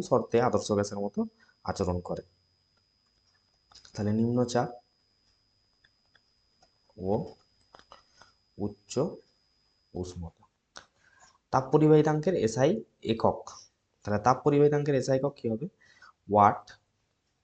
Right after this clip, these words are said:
মিটার ইনভার্স, কেলভিন ইনভার্স। স্থির চাপে কোনো গ্যাসের আয়তন প্রসারণ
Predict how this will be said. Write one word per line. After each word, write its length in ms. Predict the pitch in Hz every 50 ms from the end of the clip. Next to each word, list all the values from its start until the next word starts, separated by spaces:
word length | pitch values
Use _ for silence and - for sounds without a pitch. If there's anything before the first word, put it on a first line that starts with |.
| _ _ _ _ _ _ _ _ _ _ _ _ _ _ _ _ _ _ _ _ _ _ _ 104
মিটার 320 | 107 110 110 113 107 104
ইনভার্স, 420 | 104 101 98 95 98 117 170 - - - _ _ _ _ _ _ _ _ _ -
কেলভিন 400 | 92 92 92 90 95 131 180 214 - - _ _ _ _ _ _ _ -
ইনভার্স। 380 | 92 92 90 87 85 78 - - - _ _ - - - - _ _ -
স্থির 240 | - - 165 180 175 -
চাপে 220 | 160 135 - 160 - - - -
কোনো 200 | 139 151 160 175 180
গ্যাসের 460 | 165 139 123 - - - 113 110 110 113 - _ _ _ _ _ _ _ _ -
আয়তন 340 | - 113 117 113 - 151 160
প্রসারণ 320 | 151 - 147 - 147 147